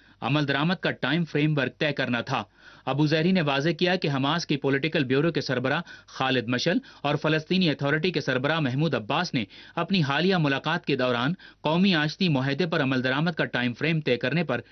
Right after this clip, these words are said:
اتفاق کیا تھا۔ خالد مشل اور محمود عباس نے نو جنوری کو قاہرہ میں ملاقات کی تھی، جس میں دوحہ اور قاہرہ میں ہونے والے قومی آشتی معاہدوں پر عمل درآمد کے طریقہ کار کا جائزہ لیا گیا تھا۔ مئی دو ہزار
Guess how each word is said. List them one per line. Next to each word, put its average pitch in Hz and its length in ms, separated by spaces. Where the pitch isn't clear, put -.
اتفاق 151 480
کیا 117 180
تھا۔ 117 200
خالد 180 380
مشل 170 280
اور 151 120
محمود 160 340
عباس 139 380
نے 185 100
نو 156 140
جنوری 139 380
کو 175 120
قاہرہ 131 380
میں 165 100
ملاقات 120 480
کی 131 120
تھی، 185 140
جس 151 180
میں 156 100
دوحہ 135 300
اور 170 160
قاہرہ 139 380
میں 165 120
ہونے 131 160
والے 147 280
قومی 127 340
آشتی 139 300
معاہدوں 123 360
پر 131 160
عمل 143 260
درآمد 156 360
کے - 80
طریقہ 120 400
کار 175 180
کا 151 180
جائزہ 139 360
لیا 120 240
گیا 113 200
تھا۔ 117 220
مئی 196 220
دو 202 180
ہزار 202 240